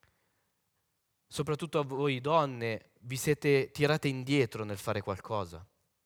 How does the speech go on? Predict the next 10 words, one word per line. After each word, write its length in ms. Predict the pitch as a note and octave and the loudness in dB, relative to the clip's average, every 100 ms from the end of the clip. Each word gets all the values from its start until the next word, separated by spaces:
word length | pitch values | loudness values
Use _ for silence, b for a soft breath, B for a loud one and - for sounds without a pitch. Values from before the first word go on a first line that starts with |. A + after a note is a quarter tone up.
| _ _ _ B B B - | _ _ _ B B B -6
Avete 280 | A#2+ C3 | -4 0
detto, 260 | C3 A#2+ C3 | 0 0 0
"No, 140 | C3+ | -2
vabbè, 260 | B2+ B2+ B2+ | 0 0 0
ma 140 | A#2 | -2
non 380 | A#2 A2 A#2+ C3 | -4 -6 -6 -4
è 80 | B2+ | -4
compito 480 | - G2+ - - F#2+ | -6 -10 -10 -10 -10
mio 240 | F#2 F2 | -10 -12
questo. 600 | F2 E2+ E2 - - - | -10 -12 -12 -18 -20 -20